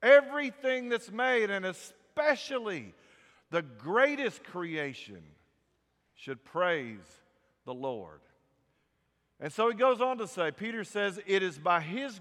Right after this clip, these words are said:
great mercy that we are born again, because God raised Jesus Christ from the dead."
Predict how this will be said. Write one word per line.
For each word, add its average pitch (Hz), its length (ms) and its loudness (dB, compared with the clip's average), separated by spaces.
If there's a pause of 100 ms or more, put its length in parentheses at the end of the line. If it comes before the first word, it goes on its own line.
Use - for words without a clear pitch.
great 220 460 -2 (120)
mercy 147 720 -4
that 135 180 -10
we 147 140 -6
are 139 80 -4
born 196 720 -6
again, 139 640 -6 (1000)
because 139 320 -8
God 202 420 6
raised 165 400 -2
Jesus 196 680 -10
Christ 175 560 -4
from 143 180 -16
the 135 80 -10
dead." 107 480 -12